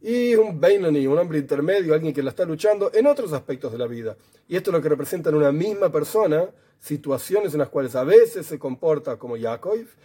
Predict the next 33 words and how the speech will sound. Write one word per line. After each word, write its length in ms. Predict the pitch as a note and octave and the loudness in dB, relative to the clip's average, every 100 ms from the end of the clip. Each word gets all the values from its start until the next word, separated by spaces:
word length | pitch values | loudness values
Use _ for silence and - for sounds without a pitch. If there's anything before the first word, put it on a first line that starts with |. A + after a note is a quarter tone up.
| _ _ | _ _
y 80 | C#3+ | 0
a 80 | C#3 | 6
veces 320 | A3+ A#3 E3+ | 6 6 -8
se 120 | F#3 | -4
comporta 640 | G#3+ A3 B3 G#3 G#3 G3 - _ - | -2 2 2 2 0 -2 -4 _ -6
como 200 | E3 D#3+ | -2 0
Israel. 540 | C#3+ - D3+ C3 A2+ - _ _ _ _ _ _ | -2 0 2 2 -2 -12 _ _ _ _ _ _
Lo 120 | D#3+ | -4
que 100 | D3+ | -4
tenemos 280 | C3+ D#3 D#3 | 0 2 2
que 80 | D3 | -2
saber 460 | - B2+ A2 B2 - _ _ - | -2 -2 -2 -6 -12 _ _ -10
es 140 | C#3+ | -8
que 420 | - D3 D3 - - | 2 4 2 -2 -10
de 140 | C3+ | -4
las 240 | B2+ A#2 B2 | -2 -4 0
dos 240 | F#3 G#3+ | 2 4
maneras, 600 | E3 C#3+ C3 D3 D3+ - | 4 2 0 -2 -8 -16
en 80 | A#2 | -16
todas 260 | - G#3 G3 | -2 2 2
las 100 | D#3 | 2
personas 680 | C#3+ C3 F3+ E3+ C#3 - - | -2 -2 0 2 0 -2 -8
tenemos 260 | C#3+ D3+ | -4 -2
momentos 600 | C#3+ C#3 F3+ F#3 D#3+ C3 | 0 0 2 0 0 -2
así, 320 | A#2+ - E3 | -4 -8 -6
momentos 440 | D3 B2+ E3+ E3 C3+ | -2 2 0 0 -8
asá, 400 | A#2 B2 C#3+ - _ _ | -4 -4 -4 -8 _ _
momentos 320 | C3 D3 D3+ | -2 0 0
de 100 | B2 | -2
Jacob, 360 | B2+ F3+ E3+ D#3+ | 0 0 0 0
momentos 340 | C#3+ D3 D3 | 0 0 -2
de 80 | B2+ | -4
Israel, 580 | A#2+ - B2 C3 E3 E3+ | -8 -2 0 2 0 -4